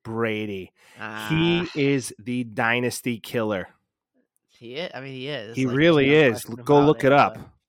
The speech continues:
Speaker 1: Legion of Boom, dead.
Speaker 2: Yeah.
Speaker 1: Brady. Best show on turf, dead. Brady.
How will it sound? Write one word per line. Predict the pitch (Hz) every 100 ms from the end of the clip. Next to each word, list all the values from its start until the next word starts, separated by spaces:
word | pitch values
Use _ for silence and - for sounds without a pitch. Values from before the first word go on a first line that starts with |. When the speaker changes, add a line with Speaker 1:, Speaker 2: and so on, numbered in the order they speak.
| -
Speaker 1:
Legion | 139 170 143 165
of | 127
Boom, | 139 151 113 85 _ -
dead. | 120 101 -
Speaker 2:
Yeah. | 135 110
Speaker 1:
Brady. | 131 120 101 90 _ _ _ _ _ _ _ _ _
Best | 156 135
show | - 160
on | 147 131
turf, | 156 123 - _ _
dead. | 160 123 95 _
Brady. | - 123 107 87 -